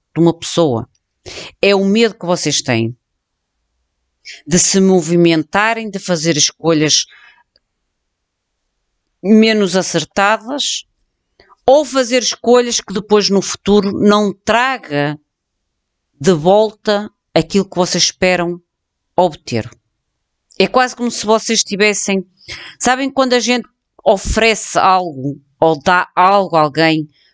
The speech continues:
mas já está com a expectativa, é esta a palavra que me faltava, expectativa. Vocês já estão com a expectativa daquilo que querem receber. É isto que está-vos a bloquear. A gente quando faz uma escolha, a gente não deve colocar muito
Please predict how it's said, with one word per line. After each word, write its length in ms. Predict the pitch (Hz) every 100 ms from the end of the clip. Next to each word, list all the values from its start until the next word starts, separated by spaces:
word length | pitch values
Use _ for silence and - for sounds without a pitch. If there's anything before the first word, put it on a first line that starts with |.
| -
mas 180 | 185 190
já 120 | 214
está 260 | - 247
com 120 | 240 214
a 40 |
expectativa, 720 | - - 226 - 190 196 170
é 180 | - 196
esta 220 | 180 -
a 40 | 170
palavra 320 | 156 143 143
que 80 | 143
me 80 |
faltava, 300 | 147 143 143
expectativa. 720 | 160 - 202 - 170 156 139 120 - - - - -
Vocês 260 | 196 247
já 80 | 240
estão 220 | 233 233
com 80 | 214
a 40 | 214
expectativa 1160 | - 254 240 - 202 - 226 202 165 143 156 _
daquilo 380 | 190 190 214 -
que 140 | -
querem 320 | - 185 175
receber. 640 | 160 151 - 147 180 180 123 _ _ _ _ _ -
É 120 | 170
isto 320 | 175 175 - -
que 60 |
está-vos 420 | - 170 165 165 165
a 80 |
bloquear. 560 | 156 160 160 143 127 120 - - -
A 80 | 202
gente 220 | 247 330
quando 240 | 311 285 226
faz 260 | 240 202
uma 140 | 190 180
escolha, 400 | - 190 196 175
a 20 |
gente 240 | 208 208 -
não 160 | 208
deve 220 | 196 196 - _ _ _ _ _ _ _ _ _ _
colocar 540 | - 208 202 190 190 -
muito 800 | 202 202 220 202 175 _ 180